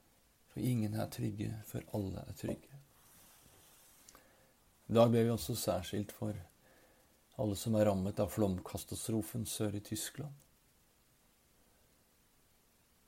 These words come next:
Du ser fortvilelsen, sjokket, sorgen, hvor alle de som har mistet sine kjære,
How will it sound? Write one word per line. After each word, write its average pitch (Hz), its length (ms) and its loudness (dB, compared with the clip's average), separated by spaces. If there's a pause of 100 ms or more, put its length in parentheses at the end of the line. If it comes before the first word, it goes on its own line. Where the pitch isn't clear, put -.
(140)
Du - 60 -6
ser 110 380 2 (440)
fortvilelsen, 117 880 -2 (2500)
sjokket, - 540 -2
sorgen, 107 560 2 (1500)
hvor 120 180 0
alle 110 160 6
de 104 140 4
som 120 220 -4
har 110 100 0
mistet - 640 -4
sine - 600 -4
kjære, 107 380 -4